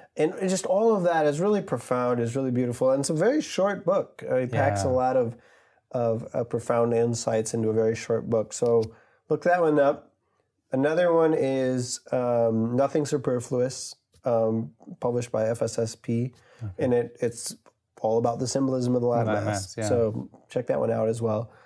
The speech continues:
Speaker 1: Um, but
Speaker 2: Yeah.
Speaker 1: those are, those are enough resources to get you started, but just know that,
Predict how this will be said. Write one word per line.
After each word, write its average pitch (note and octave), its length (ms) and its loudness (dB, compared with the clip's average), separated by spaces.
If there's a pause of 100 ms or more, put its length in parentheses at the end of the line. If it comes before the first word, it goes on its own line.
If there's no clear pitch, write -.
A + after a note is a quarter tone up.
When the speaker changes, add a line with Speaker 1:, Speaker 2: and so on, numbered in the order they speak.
(420)
Speaker 1:
Um, A#2+ 560 0
but B2+ 120 2
Speaker 2:
Yeah. G3+ 60 2
Speaker 1:
those A3+ 120 4
are, G#3+ 120 4
those G#3 260 0
are G#3 80 2
enough E3 220 0
resources C#3+ 360 0
to C#3 80 -2
get C#3 200 -2
you C3+ 80 -2
started, B2+ 520 0
but B2+ 360 0 (220)
just D3 220 -2
know C#3+ 340 6
that, B2+ 400 4